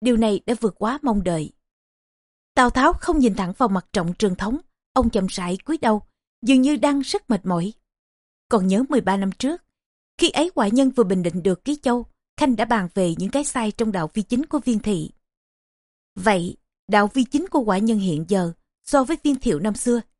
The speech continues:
như thế nào?" Thần không dám nói. Khanh cứ nói sai chớ ngại, nói tốt hay xấu, Quả Nhân đều không trách tội.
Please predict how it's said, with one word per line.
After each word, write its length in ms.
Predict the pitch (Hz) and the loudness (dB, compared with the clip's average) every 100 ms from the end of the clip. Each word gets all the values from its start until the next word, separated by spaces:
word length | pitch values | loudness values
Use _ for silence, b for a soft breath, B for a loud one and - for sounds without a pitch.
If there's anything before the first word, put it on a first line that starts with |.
| - | -2
như 140 | 226 | 0
thế 180 | 233 302 - | 0 -2 -2
nào?" 260 | 214 190 - _ _ _ _ _ _ - | -4 -4 -6 _ _ _ _ _ _ -6
Thần 300 | 226 208 175 - | 0 0 -2 -4
không 200 | 214 214 | -2 0
dám 160 | 220 | 0
nói. 240 | 247 254 302 _ _ _ _ _ _ _ - | 0 -2 -4 _ _ _ _ _ _ _ -4
Khanh 240 | 269 233 | 0 0
cứ 160 | - 277 | 0 2
nói 160 | 262 | 2
sai 220 | 311 269 196 | 2 -2 -2
chớ 160 | 247 | -4
ngại, 360 | 294 269 170 180 _ _ | -4 -4 -6 -10 _ _
nói 160 | 254 311 | 0 0
tốt 220 | - 370 | 2 0
hay 140 | 302 220 | 0 0
xấu, 280 | 254 254 - _ _ _ - | -2 -4 -8 _ _ _ 4
Quả 120 | 277 | 4
Nhân 240 | 339 285 | 4 2
đều 120 | 226 | 2
không 200 | 185 233 | 2 -2
trách 260 | 214 339 - | -2 -6 -2
tội. 320 | 202 170 175 | -2 -2 -6